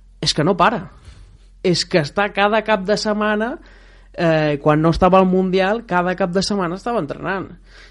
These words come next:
I si no era cada cap de setmana, era entre setmana. A partir d'aquí, pues, home, mm, a, a, entrenar, entrenar, entrenar, entrenar, pues, al final, ostres, eh, et,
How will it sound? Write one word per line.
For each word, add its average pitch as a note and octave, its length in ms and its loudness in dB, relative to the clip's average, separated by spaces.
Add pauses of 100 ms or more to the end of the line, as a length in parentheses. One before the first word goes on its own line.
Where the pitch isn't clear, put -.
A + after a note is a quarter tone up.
(120)
I E3 320 -2
si E3 160 -4
no D#3+ 160 0
era F#3 80 2
cada G3 240 4
cap F#3 160 2
de F#3+ 160 2
setmana, G#3 480 0
era A#3 160 0
entre E3+ 240 -2
setmana. E3 480 -2
A C#3 80 -8
partir D3 320 -2
d'aquí, F#3+ 380 -2 (420)
pues, D3 240 -2
home, E3+ 320 -2
mm, D3 580 -6 (240)
a, C#3+ 220 -4
a, D3+ 720 -6
entrenar, D#3 480 -4
entrenar, F#3 320 -6
entrenar, F#3 340 -6
entrenar, F#3+ 380 -4
pues, G#3+ 120 -10
al D3 140 -6
final, D#3 380 -6 (420)
ostres, D#3 320 -4
eh, C3+ 380 -4
et, B2 80 -16